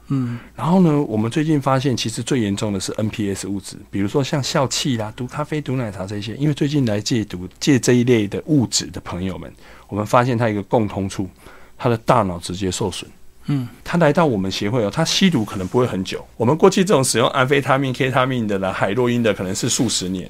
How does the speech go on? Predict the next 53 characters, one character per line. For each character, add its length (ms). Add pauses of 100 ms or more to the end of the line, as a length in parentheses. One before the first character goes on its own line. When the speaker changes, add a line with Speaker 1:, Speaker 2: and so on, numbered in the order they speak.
(140)
Speaker 1:
对。 200 (400)
Speaker 2:
可 120
是 120
这 180
些 140
最 160
近 160
来 100
戒 220
瘾 140
的 140
这 120
些 100
朋 220
友 100
们， 140
他 140
们 120
使 200
用 180
这 140
种 200
新 280
式 160
的 120
毒 140
品， 160
大 100
概 120
只 160
有 120
半 200
年 160
或 100
三 180
个 80
月。 80 (360)
Speaker 1:
然 180
后 60
脑 120
部 160
就 80
受 140
损。 20
Speaker 2:
脑 120
部 120
就 140
受 160
损， 220
来 160
的 120
时 160
候 160